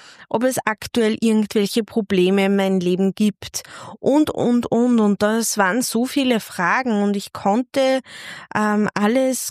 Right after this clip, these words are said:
gut beantworten. Und ich hab dann zu ihm gesagt, „Bin ich denn verrückt?“ Und seine, <laughs> seine Reaktion war ein Grinser.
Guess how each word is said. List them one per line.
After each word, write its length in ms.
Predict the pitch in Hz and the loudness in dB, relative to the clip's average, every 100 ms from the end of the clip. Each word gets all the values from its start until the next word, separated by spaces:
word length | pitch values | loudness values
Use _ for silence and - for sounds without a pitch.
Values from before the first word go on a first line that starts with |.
| - | -2
gut 280 | 269 320 - | 2 2 0
beantworten. 840 | - 185 175 196 - 233 233 - 240 | -2 0 0 0 -2 -2 -2 0 0
Und 120 | 220 | 2
ich 80 | 214 | 0
hab 80 | 202 | 0
dann 140 | 208 196 | -2 0
zu 100 | 220 | 0
ihm 160 | 202 | 0
gesagt, 640 | 196 185 170 170 285 - - _ _ _ - - _ _ | 0 -4 -2 -2 -4 -10 -16 _ _ _ -20 -20 _ _
„Bin 180 | 262 254 | 4 4
ich 180 | 214 - | 2 0
denn 240 | 190 165 | 2 2
verrückt?“ 840 | - - 175 120 285 - - - - _ _ _ _ _ _ _ _ _ _ _ _ _ _ _ _ _ _ | 0 0 0 2 0 -2 -10 -10 -12 _ _ _ _ _ _ _ _ _ _ _ _ _ _ _ _ _ _
Und 500 | 196 185 180 185 - - _ _ _ _ _ _ _ _ - | 0 2 0 -2 -6 -18 _ _ _ _ _ _ _ _ -12
seine, 880 | - - 180 180 180 180 180 180 - _ - | -4 0 2 2 2 2 2 0 -4 _ -4
<laughs> 480 | 233 - 294 - - - - - | -4 0 0 -2 -8 -14 -14 -14
seine 800 | - - 226 185 190 190 185 190 - _ _ _ _ _ _ - | -14 -2 0 0 0 0 0 -2 -8 _ _ _ _ _ _ -6
Reaktion 920 | 208 208 196 - - 190 185 220 262 - - | -2 -2 -2 -6 -2 0 2 0 -2 -6 -6
war 400 | 185 180 196 208 - | -4 2 2 2 0
ein 180 | 202 185 | 0 -2
Grinser. 760 | - 214 247 233 180 165 | -2 2 4 4 0 -2